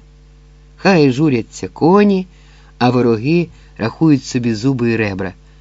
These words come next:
вважають у Ростоках. А ви тим часом відрахуйте шістнадцять ложок білюсінької муки. Змішайте з одним літром теплого молока.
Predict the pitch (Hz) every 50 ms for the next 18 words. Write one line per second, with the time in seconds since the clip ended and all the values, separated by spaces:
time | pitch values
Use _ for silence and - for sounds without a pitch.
0 | - - - - - - - 110 110 110 113 110 110 120 117 113 107 104 - 107
1 | 104 104 104 - - - 95 87 - 95 - - - - - - - - - -
2 | - - - - - - - - - - - - - - - - - - - -
3 | - 101 98 98 98 107 139 160 - 127 110 107 - - - 107 - - - -
4 | - - - - - - - - - - - - - - - - - - - 120
5 | 127 127 135 143 131 - - 214 - - 147 127 - - 131 123 - - 131 156
6 | 170 170 - - 110 - - - 104 117 147 156 175 175 - - - - - -
7 | - - - - - - - - - 98 101 127 131 135 139 156 175 196 202 -
8 | - - - 147 156 147 135 - - 143 139 135 135 131 123 - - 98 85 -
9 | - - - - - - - - - - - - - - - - - - 101 113
10 | 107 127 139 143 135 - - 151 147 143 139 - - 127 120 113 120 117 117 120
11 | 127 123 120 117 120 117 107 - - 151 165 156 - - 107 98 - - 113 113
12 | 120 127 127 123 127 120 - - 55 -